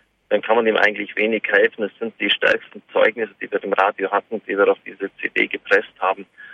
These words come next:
Und Sie können von mir aus hundert oder auch tausend Orten, wenn Sie das dann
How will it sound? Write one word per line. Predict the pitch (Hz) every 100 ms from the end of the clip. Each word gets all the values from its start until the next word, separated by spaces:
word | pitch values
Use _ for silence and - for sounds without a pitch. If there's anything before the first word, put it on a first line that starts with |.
| - -
Und | 98
Sie | 104
können | - 107 120
von | 107
mir | 110 107
aus | 107
hundert | 113 131 113
oder | 95 101
auch | 98
tausend | - 101 110 - -
Orten, | - - 107 104 - - -
wenn | 95 107
Sie | 98
das | 101 -
dann | - 98